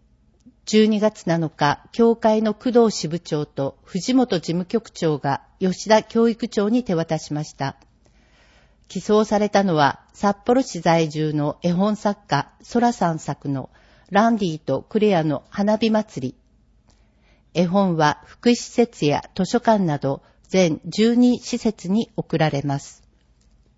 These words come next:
正月に向けて準備開始。締め飾り、清払い式。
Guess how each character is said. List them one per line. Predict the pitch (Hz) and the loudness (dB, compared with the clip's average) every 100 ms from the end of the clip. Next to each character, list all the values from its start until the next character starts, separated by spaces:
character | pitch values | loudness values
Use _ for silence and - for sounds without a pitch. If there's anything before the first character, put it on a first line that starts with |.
| _ _ _ _ _ _ _ _ _ _ _ _ _ _ _ _ _ _ - | _ _ _ _ _ _ _ _ _ _ _ _ _ _ _ _ _ _ -6
正 | 254 262 | 0 2
月 | 262 262 262 | 2 0 2
に | 220 | 2
向 | 180 | 0
け | - 139 | -4 -4
て | 147 147 - | -2 -2 -4
準 | 175 233 247 | 0 2 2
備 | 196 | 0
開 | - 151 139 | -4 -4 -4
始。 | - 139 139 _ _ _ | -8 -8 -8 _ _ _
締 | - - | -12 -4
め | 226 220 | -2 2
飾 | 208 185 156 | 0 2 -2
り、 | 135 139 - | -2 -8 -6
清 | - 233 | 2 2
払 | 233 226 226 | 4 2 0
い | 220 | -2
式。 | - - 135 | -8 -8 -8